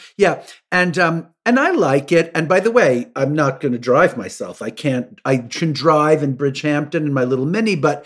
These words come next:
I, in New York City, I don't drive. I get driven around because I can't. It's just, I'm too frantic and too hysterical. And so, you know, but when I'm in L A, you know, after three or four days, I'm like, "Okay, so where is it? Like, what are we doing?"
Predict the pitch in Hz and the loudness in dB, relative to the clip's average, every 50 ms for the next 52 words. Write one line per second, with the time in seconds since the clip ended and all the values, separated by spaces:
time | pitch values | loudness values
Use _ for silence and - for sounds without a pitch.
0 | - - - - _ _ _ - 151 151 151 151 151 147 - 160 151 160 175 190 | -18 -20 -20 -20 _ _ _ 0 2 2 2 2 0 -2 -4 -2 -2 0 2 2
1 | 190 175 185 - - 185 180 180 185 185 190 175 170 - 175 170 165 160 160 160 | 2 2 0 0 0 2 4 4 4 4 4 2 2 0 2 4 4 4 4 4
2 | 160 - 143 139 131 131 143 135 - 160 151 143 147 143 139 143 139 135 135 127 | 2 0 0 -2 -2 -2 -4 -4 -2 -2 -2 0 0 0 2 2 2 0 0 -2
3 | - 139 131 139 127 123 - - 156 151 131 117 101 95 113 - - - 139 131 | -4 -4 -2 -2 -2 -2 -4 -4 -4 -2 -2 -2 -4 -6 -10 -12 -12 -12 -12 -8
4 | - 131 117 120 117 - - 160 156 156 156 143 147 - 139 131 127 123 - - | -6 -6 -6 -6 -6 -4 -2 0 0 0 0 -2 -4 -6 -6 -4 -4 -6 -6 -8
5 | 127 - - 117 117 - 170 151 160 160 139 - _ - - - - 139 135 135 | -10 -10 -10 -10 -8 -6 -6 -4 -4 -6 -10 -12 _ -20 -8 -4 -2 0 0 0
6 | 127 - 143 127 123 - - - - - - - - - 156 160 151 - - 190 | 0 0 -2 -2 -2 -4 -8 -16 -20 -20 -20 -20 -6 -2 -2 -2 0 0 2 2
7 | 170 156 151 151 131 120 165 175 175 175 151 - 120 - 175 170 - 170 180 180 | 4 6 6 4 4 2 2 2 4 4 4 2 4 2 2 2 2 2 2 2
8 | 180 190 220 233 240 214 196 196 196 202 226 269 277 - 160 143 139 139 147 147 | 2 0 0 2 2 2 4 4 4 4 4 4 4 2 2 2 0 0 -2 -4
9 | - - _ _ _ _ _ - 196 202 202 180 170 170 170 - - - 175 170 | -6 -12 _ _ _ _ _ -4 0 2 4 6 6 4 4 0 0 0 0 0
10 | 175 - - 165 - - 185 190 185 175 180 180 170 160 143 143 - 185 196 202 | 0 -2 -4 -6 -6 -4 0 0 0 2 2 2 2 2 4 2 2 2 4 4
11 | 202 190 175 160 156 139 - - - 151 151 151 139 139 - - 165 - 185 175 | 6 4 4 4 2 -2 -4 -4 -4 -2 0 0 0 0 0 -2 -4 -2 -2 -4
12 | 143 - - 139 139 131 131 131 127 139 143 139 139 143 147 156 156 117 - 113 | -2 0 0 0 0 0 -4 -2 0 2 4 4 4 4 2 2 0 -2 -4 -6
13 | 92 - - 131 117 104 117 123 135 139 131 139 135 131 123 127 143 131 120 95 | -10 -8 -8 -6 -6 -6 -4 -4 -2 -2 0 0 0 -2 0 2 2 2 2 0
14 | 85 | -4